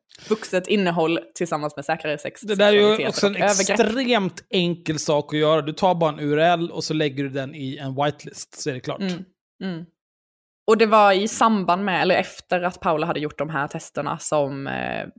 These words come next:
Speaker 1: de bytte på hemsidan från "skaffa porrfilter" till "aktivera digitalt barnskydd".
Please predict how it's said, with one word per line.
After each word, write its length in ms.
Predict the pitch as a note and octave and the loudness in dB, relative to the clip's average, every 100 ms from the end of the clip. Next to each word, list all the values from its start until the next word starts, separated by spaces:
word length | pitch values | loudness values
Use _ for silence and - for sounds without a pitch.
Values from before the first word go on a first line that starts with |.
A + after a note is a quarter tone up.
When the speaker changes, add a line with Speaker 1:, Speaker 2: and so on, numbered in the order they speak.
| - D#3 | -8 -2
Speaker 1:
de 400 | D#3 D3 C#3+ D3 _ D#3 | -2 -2 -8 -12 _ -4
bytte 440 | G#3 - _ - D#3 | -4 -4 _ -6 -2
på 60 | |
hemsidan 420 | F#3 E3+ D#3 C3+ C#3+ | 0 -2 -4 -6 -8
från 280 | - D3+ | -6 -6
"skaffa 380 | D#3 - D#3 C#3 | -4 -4 -4 -6
porrfilter" 680 | - D3+ C#3+ C3+ C3+ - D3+ | -2 -4 -4 -8 -6 -4 -4
till 340 | - C#3+ C3 - | -4 -6 -4 -6
"aktivera 600 | - - D3+ C#3+ C3+ C3+ | -8 -6 -6 -4 -4 -6
digitalt 560 | C3+ B2 - B2+ B2+ - | -10 -12 -8 -6 -6 -4
barnskydd". 600 | C#3 D3 C#3+ - C3+ | -2 -2 -6 -10 -10